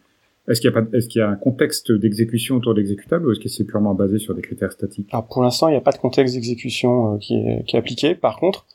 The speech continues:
Speaker 2: Run D L L trente-deux, il va être utilisé pour charger des D L L. Donc en fait, c'est plutôt là-dessus qu'on va, euh, qu'on va jouer. C'est pas sur le Run D L L trente-deux en lui-même. C'est sur quel D L L il va pouvoir appeler. Donc Run D L L trente-deux, il est signé Microsoft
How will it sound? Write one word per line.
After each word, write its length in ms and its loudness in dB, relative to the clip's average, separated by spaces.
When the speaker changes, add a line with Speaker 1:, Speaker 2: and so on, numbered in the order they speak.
Speaker 2:
Run 140 2
D 80 4
L 80 4
L 100 0
trente-deux, 360 2
il 100 -2
va 380 0
être 180 0
utilisé 260 0
pour 180 -4
charger 340 2
des 80 0
D 100 0
L 80 2
L. 240 -2
Donc 120 -4
en 60 4
fait, 120 2
c'est 120 -2
plutôt 340 0
là-dessus 320 0
qu'on 120 0
va, 260 2
euh, 200 2
qu'on 180 2
va 220 2
jouer. 260 -2
C'est 180 -2
pas 180 2
sur 240 -4
le 80 -2
Run 220 2
D 100 4
L 80 6
L 100 2
trente-deux 240 2
en 60 4
lui-même. 280 2
C'est 260 2
sur 320 -2
quel 220 0
D 60 4
L 80 4
L 120 4
il 40 -4
va 100 2
pouvoir 220 0
appeler. 220 -6
Donc 140 0
Run 160 4
D 80 4
L 60 4
L 100 2
trente-deux, 360 2
il 100 2
est 40 6
signé 240 0
Microsoft 540 2